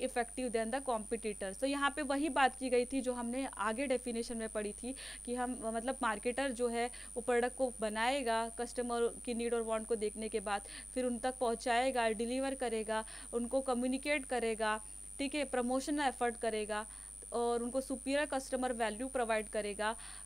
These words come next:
ठीक है, जो भी उन्होंने target market choose किया होगा। और यहाँ पे देखिए, मैंने बोला था Theodore Levitt, तो इन्होंने क्या दिया था, Marketing myopia दिया था, जिसमें उन्होंने बताया था कि, अ, जो product concept है उसमें सिर्फ product के बारे में ही, अ, focus किया जा रहा है,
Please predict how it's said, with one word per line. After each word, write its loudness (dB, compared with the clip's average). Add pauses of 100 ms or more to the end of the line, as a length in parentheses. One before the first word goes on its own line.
(120)
ठीक -2
है, 0 (220)
जो 2
भी -2
उन्होंने 0
target 0
market -2 (100)
choose -2
किया -2
होगा। -4 (280)
और 4
यहाँ 2
पे 2 (220)
देखिए, 2
मैंने 4
बोला 2
था 2
Theodore 4
Levitt, 0 (320)
तो 2
इन्होंने 6
क्या 4
दिया 2
था, 4
Marketing 4
myopia 4
दिया -2
था, -2
जिसमें 0
उन्होंने 2
बताया 4
था 2
कि, -2
अ, 2 (920)
जो -2
product 4
concept 4
है 6
उसमें 2
सिर्फ 0
product 4
के 0
बारे 8
में 4
ही, 2
अ, 4
focus 4
किया 4
जा 4
रहा 6
है, 2